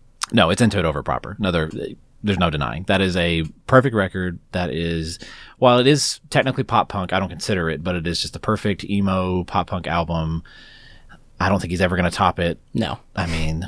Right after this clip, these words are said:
Speaker 1: we all know it's the best fucking drums. That drummer, Nick.
Speaker 2: Ugh,
Speaker 1: I mean,
Speaker 2: it's so
Speaker 1: that's
Speaker 2: good.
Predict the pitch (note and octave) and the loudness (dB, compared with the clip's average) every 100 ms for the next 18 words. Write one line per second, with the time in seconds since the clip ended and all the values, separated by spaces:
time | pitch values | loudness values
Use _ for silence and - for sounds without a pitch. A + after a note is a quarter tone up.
0 | - F#2 F#2 G2+ F#2 - E2+ F2+ - F2 | -4 2 4 4 2 0 -2 -2 -2 -4
1 | F2 F2 E2+ E2 D#2+ - D#2 C#2+ F2 F2 | -2 0 0 -2 -4 -4 -4 -2 0 0
2 | F2 E2+ E2+ E2+ E2 - - - - - | 0 0 -2 0 -2 -2 -10 -14 -8 2
3 | D3+ C#3+ - - - - - F3 E3+ D#3+ | 2 2 -2 -6 0 4 4 4 4 4
4 | D3+ F3+ - - A3+ G3+ F3 E3 C#3 C3 | 2 0 -6 -10 -6 -6 -6 -8 -10 -8
5 | D3+ D#3+ | -2 -2